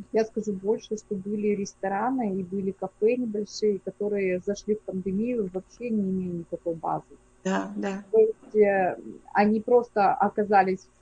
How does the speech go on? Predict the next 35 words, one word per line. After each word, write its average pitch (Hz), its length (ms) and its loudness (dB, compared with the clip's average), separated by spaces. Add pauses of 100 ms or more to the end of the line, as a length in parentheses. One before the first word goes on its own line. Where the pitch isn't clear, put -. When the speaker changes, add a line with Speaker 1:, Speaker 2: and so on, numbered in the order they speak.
Speaker 1:
состоянии, 226 920 0
что, 185 600 2 (500)
ну, 214 140 2
как 214 160 0
будто 269 240 -2
никогда 196 520 0
и 226 100 4
не 208 80 2
работали. 170 680 0 (340)
И, 370 120 -10
и, - 580 -8
и 202 40 0
закрываться, 214 720 2
и, 214 380 -2
то 220 120 8
есть, 214 140 6 (180)
им 240 360 -2
пришлось, 233 720 0 (160)
с - 60 0
одной 214 240 0 (100)
стороны, 208 320 -2
ещё 220 400 -2
сложнее, 214 840 0
и 202 60 -2
некоторые 220 540 -2
всё-таки 220 460 -4
выгребли 220 460 0
даже 208 280 2
в 208 60 2
этой 202 200 0
ситуации. - 760 -6 (480)
То 190 60 0
есть 185 200 -2
также 190 340 -2
быстренько-быстренько 180 1400 -2